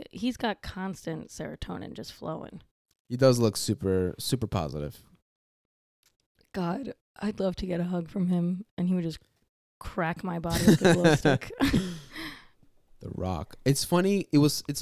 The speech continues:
Speaker 2: Oh, it's been funny to me. Like, gr-, I grew up with The Rock. You know, like, when
Speaker 1: Right,
Speaker 2: he was a
Speaker 1: like, in
Speaker 2: wrestler.
Speaker 1: wrestling. Yeah.
Speaker 2: You know, like, I, to me, he's always the wrestler first, and now it's kind of crazy to me, like, how he kinda just got introduced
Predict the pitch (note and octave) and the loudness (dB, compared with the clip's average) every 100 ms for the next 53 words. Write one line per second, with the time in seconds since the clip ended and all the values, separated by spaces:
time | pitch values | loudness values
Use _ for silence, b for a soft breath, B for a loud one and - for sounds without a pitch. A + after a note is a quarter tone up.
0 | - D3 D3 D#3 D#3+ - D3 D3+ D3 C3 | -2 0 0 -2 -4 0 2 2 2 2
1 | A#2+ A#2 A2+ A#2 G#2+ G2 - - B2 A#2+ | 0 0 0 0 0 -2 -4 -4 -2 4
2 | C#3+ C#3 - A#2 - F2+ F2+ - - - | 6 8 6 2 0 0 -2 -4 -12 -10
3 | F2+ F#2+ G#2+ - E2+ - G#2 F3+ - F#2+ | -6 -6 -6 -8 -12 -6 2 4 4 2
4 | F#2 C3 - F2 D#2+ G#2 F3+ _ _ _ | 4 4 2 0 0 -2 -8 _ _ _
5 | _ _ E3 D3+ C#3+ F#2+ F#2 A2 G#2 G2+ | _ _ -8 -6 -4 -2 0 0 0 -2
6 | - - - C3 C3+ C3 C#3+ C#3 A#2+ - | -6 -16 -10 -4 0 4 4 4 2 2
7 | A#2+ A#2 G#2+ G#2 G#2 - G2 G2 G#2+ G2 | 4 4 2 2 2 2 -2 0 2 2
8 | F#2+ - - A2 A2 A#2 B2+ B2+ A2+ - | 0 -4 -4 0 2 4 4 4 0 -4
9 | - G#2+ A2 G#2 A2 - _ _ - - | -2 0 0 -2 -6 -14 _ _ -20 -18
10 | - - C3 G3+ D#3 F2+ G#2 E2 F2 F2 | -8 0 2 2 0 -4 -6 -6 -4 -4
11 | F2+ _ _ _ _ _ _ _ - A#2 | -6 _ _ _ _ _ _ _ -4 2
12 | A2 A#2 - D#3+ D3 - C3 - A#2 - | 4 2 2 2 2 2 2 2 -4 -4
13 | G2+ G#2 G#2 - - - | -4 0 0 -2 -8 -14